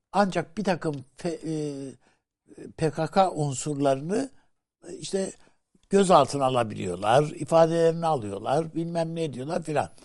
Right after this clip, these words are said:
Ama şu anda Türkiye aleyhtarı faaliyetleri Almanya bloke etmiş değil.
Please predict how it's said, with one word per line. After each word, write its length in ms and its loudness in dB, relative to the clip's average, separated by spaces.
Ama 360 2
şu 320 -4
anda 560 2
Türkiye 540 2
aleyhtarı 880 2
faaliyetleri 1080 4
Almanya 760 4
bloke 380 2
etmiş 540 -6
değil. 240 -4